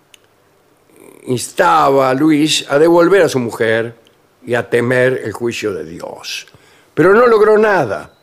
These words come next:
Desesperado hizo algo que ya en otros tiempos alguien había practicado, creo que en tiempos de Francisco segundo. Eh, esto lo cuenta Saint-Simon. Dice, "Monsieur de Montespan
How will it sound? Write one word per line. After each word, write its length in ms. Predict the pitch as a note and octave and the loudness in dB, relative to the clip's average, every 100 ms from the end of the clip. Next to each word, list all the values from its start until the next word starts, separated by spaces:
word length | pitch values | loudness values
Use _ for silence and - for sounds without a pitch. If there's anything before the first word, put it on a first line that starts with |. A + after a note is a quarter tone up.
| _ _ _ - | _ _ _ -4
Desesperado 640 | D#3 F#3 G3+ A3 A#3+ A3+ G3 | -2 0 2 2 4 4 4
hizo 260 | D#3 D#3+ | 4 2
algo 240 | F3 E3 C3 | 2 0 -2
que 80 | |
ya 400 | B2+ C#3 B2+ - - _ _ | 0 0 0 -6 -20 _ _
en 100 | A#2 | -2
otros 260 | C#3 C#3 D3 | 0 0 2
tiempos 380 | D#3+ D#3+ D3 B2+ | 2 2 0 0
alguien 480 | D3 C#3+ C3+ B2 - | 2 2 0 0 -4
había 260 | G#2+ B2 C3 | -6 -2 0
practicado, 680 | A#2+ A2 A2+ G2+ - E2+ D#2+ | -2 -4 -6 -6 -4 -4 -6
creo 180 | - B2 | -4 -2
que 100 | A#2 | -2
en 60 | G#2+ | -2
tiempos 440 | C3+ B2+ B2 B2 - _ _ _ - | -2 0 -2 -2 -4 _ _ _ -12
de 160 | G#2+ A#2 | -8 -6
Francisco 580 | A2 A2 - A#2+ - | -6 -6 -6 -8 -10
segundo. 560 | F#2 E2 C#2+ - - - _ _ _ _ _ _ _ _ | -8 -8 -12 -18 -20 -20 _ _ _ _ _ _ _ _
Eh, 460 | - A2+ G#2+ - - | -6 -4 -4 -8 -16
esto 220 | - - | -12 0
lo 100 | C#3+ B2+ | 0 2
cuenta 300 | C#3 B2 A2+ | 0 0 -2
Saint-Simon. 640 | A2+ A2 G#2 G2+ C2+ C2 - _ _ _ _ _ _ | -4 -6 -6 -8 -12 -18 -20 _ _ _ _ _ _
Dice, 340 | A#2+ A2 G2+ - | -10 -6 -6 -4
"Monsieur 400 | B2+ C3 - F3+ | 0 0 4 4
de 80 | E3 | 4
Montespan 800 | C#3 B2 C3 B2 C#3 B2 C3+ | 2 0 -2 -2 -2 -2 -4